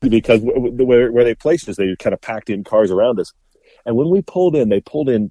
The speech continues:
two nineties era Callaway Corvettes. And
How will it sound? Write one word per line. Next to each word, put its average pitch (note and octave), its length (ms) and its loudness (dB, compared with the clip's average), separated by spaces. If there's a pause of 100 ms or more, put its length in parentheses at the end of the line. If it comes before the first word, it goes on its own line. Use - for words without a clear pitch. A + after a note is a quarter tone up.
two G#3 480 -2 (180)
nineties D#3+ 560 0
era E2+ 420 -4 (220)
Callaway A#2+ 600 -2
Corvettes. - 840 -4 (120)
And B2 360 4